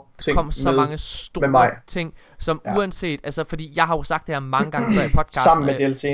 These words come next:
Speaker 1: det er jo sindssygt, altså,
Speaker 2: og
Speaker 1: kommer
Speaker 2: jeg,
Speaker 1: fra
Speaker 2: der kommer så mange ting her, og jeg har sagt det mange gange før i podcasten. Jeg ved, det er kontroversielt, men det er lige meget, hvordan historien er. Det, vi spiller for i sidste ende, det er i bund og grund,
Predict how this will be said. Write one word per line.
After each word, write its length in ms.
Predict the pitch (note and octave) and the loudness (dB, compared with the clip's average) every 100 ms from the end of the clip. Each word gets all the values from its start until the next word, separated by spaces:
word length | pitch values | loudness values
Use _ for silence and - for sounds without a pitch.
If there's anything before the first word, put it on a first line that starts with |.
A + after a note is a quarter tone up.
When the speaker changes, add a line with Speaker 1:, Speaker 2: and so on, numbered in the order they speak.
| C#3 | -4
Speaker 1:
det 100 | C#3 | -4
er 40 | |
jo 80 | C3+ | -4
sindssygt, 520 | C3 - C3+ - - | -6 -10 -12 -12 -12
altså, 160 | B2 - | -12 -4
Speaker 2:
og 120 | C#3+ | 0
Speaker 1:
kommer 160 | D3 D#3+ | 2 0
Speaker 2:
jeg, 60 | - D3 | -2 -6
Speaker 1:
fra 60 | D#3 | -4
Speaker 2:
der 60 | D#3+ | -4
kommer 220 | F3+ E3+ | -2 -4
så 120 | - | -4
mange 240 | D#3+ D#3+ E3+ | -8 -8 -12
ting 280 | E3 D3 | -12 -10
her, 100 | D#3 | -8
og 240 | C3+ - C3+ | -8 -6 -6
jeg 120 | C3+ | -4
har 80 | C3 | -4
sagt 220 | D#3+ D#3+ | -6 -8
det 80 | D3 | -8
mange 240 | C3+ D3 | -10 -10
gange 220 | C#3+ C3+ | -12 -14
før 160 | D3+ D#3+ | -8 -6
i 40 | |
podcasten. 680 | C3 D3 - C3 B2 - C3+ - _ - | 2 2 2 -6 -6 -10 -16 -16 _ -10
Jeg 180 | C3+ D3+ | -6 -4
ved, 180 | E3+ | -4
det 80 | B2+ | -4
er 40 | B2+ | -2
kontroversielt, 680 | C#3 A#2+ A#2+ B2 D#3 - - - _ _ | -2 -2 -10 -8 -8 -8 -18 -20 _ _
men 400 | D#3+ D#3+ D#3+ E3 - - _ _ _ _ _ _ _ - | -8 -4 -4 -4 -10 -12 _ _ _ _ _ _ _ -6
det 80 | D#3 | -6
er 40 | C3+ | -4
lige 180 | C#3+ D#3 | -8 -6
meget, 400 | D3 B2 B2+ D3 - - | -4 -4 -4 -8 -14 -10
hvordan 300 | C3+ C3+ C#3+ | -4 -4 -6
historien 580 | C#3 - E3+ C3+ G#2 | -10 -4 -2 -2 -4
er. 120 | A2 A#2 - - - - - | -8 -8 -10 -14 -20 -20 -10
Det, 220 | E3+ E3+ E3 | -6 -6 -8
vi 100 | D3 | -10
spiller 540 | C#3 - - C#3 C#3 D3 | -10 -4 -2 -2 -2 -4
for 180 | C#3+ - | -4 -6
i 120 | A#2+ | -8
sidste 480 | - - D#3+ - A#2 | -12 -12 -12 -8 -8
ende, 260 | A2 C3 C#3 - _ _ _ | -8 -12 -14 -20 _ _ _
det 120 | D3+ D3 | -8 -2
er 200 | C3+ B2 - | 0 0 -2
i 120 | C#3 _ _ | -16 _ _
bund 220 | - E3+ - | 4 4 0
og 160 | A2+ | -10
grund, 260 | - C3 | -6 -6